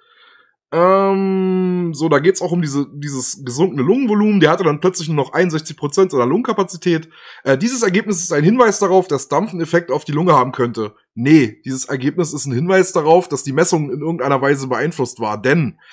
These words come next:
wenn das tatsächlich irgendjemand anders in einem anderen Kontext so, schon so mal so gemessen hätte, wenn das so passieren würde, dann wären diese Geräte alle verboten. Auf der ganzen Welt, überall. Immer. Da gäb's auch gar keine Diskussion mehr. Da kann man nicht eine Einzelmessung nehmen und sagen,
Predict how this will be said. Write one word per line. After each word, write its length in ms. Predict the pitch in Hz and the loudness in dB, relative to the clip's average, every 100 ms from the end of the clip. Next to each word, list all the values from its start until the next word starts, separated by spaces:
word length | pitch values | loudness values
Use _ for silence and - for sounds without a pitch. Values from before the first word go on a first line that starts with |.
| - - | -20 -6
wenn 320 | 117 160 196 | 4 4 6
das 180 | 175 - | 2 2
tatsächlich 640 | 147 - 185 160 139 - | -2 2 2 2 -4 2
irgendjemand 500 | 233 214 180 175 151 | 4 4 4 2 2
anders 360 | 156 170 135 139 | 0 0 0 -2
in 60 | |
einem 80 | 127 | -6
anderen 260 | 131 156 139 | -2 -2 2
Kontext 400 | 151 165 151 - | 2 2 0 0
so, 200 | 139 143 | -2 -4
schon 320 | 123 - 170 | -6 -2 -2
so 80 | 147 | 0
mal 240 | 139 135 | 2 2
so 120 | 127 147 | 2 0
gemessen 380 | 131 156 - | 0 -2 -2
hätte, 240 | 123 113 107 | -4 -4 -4
wenn 160 | 139 | -2
das 140 | 143 131 | -2 -2
so 100 | 139 | -2
passieren 560 | 127 117 156 165 151 | -2 -2 -2 0 0
würde, 220 | 120 113 101 | 0 -2 -4
dann 180 | 107 | -6
wären 180 | 120 135 | -2 -2
diese 160 | 131 123 | -4 -6
Geräte 380 | 117 135 - - | -4 -2 -2 0
alle 160 | 156 | 2
verboten. 520 | 170 147 143 165 - - | 2 4 4 2 -2 -14
Auf 100 | - | -10
der 120 | - 123 | -6 -4
ganzen 300 | 156 180 156 | -4 0 2
Welt, 200 | 156 185 | 2 2
überall. 440 | 175 165 127 - _ _ _ _ _ _ _ _ _ _ _ | 0 2 0 -6 _ _ _ _ _ _ _ _ _ _ _
Immer. 460 | 220 196 - _ _ _ _ _ _ _ _ _ _ | 4 4 0 _ _ _ _ _ _ _ _ _ _
Da 80 | 123 | 2
gäb's 240 | 147 170 | 4 4
auch 120 | 151 | 2
gar 120 | 147 143 | 0 2
keine 220 | 175 170 | 4 4
Diskussion 560 | 165 170 151 147 180 | 2 2 2 4 4
mehr. 300 | 139 113 101 _ _ _ _ _ _ | 4 -2 -4 _ _ _ _ _ _
Da 160 | - 127 | -4 0
kann 160 | - 170 | 2 2
man 120 | 175 | 2
nicht 160 | 170 | 0
eine 80 | 156 | 0
Einzelmessung 600 | 143 175 220 180 185 185 | 2 4 4 4 4 4
nehmen 200 | 165 165 | 6 4
und 80 | 160 | 4
sagen, 280 | 143 147 | 4 2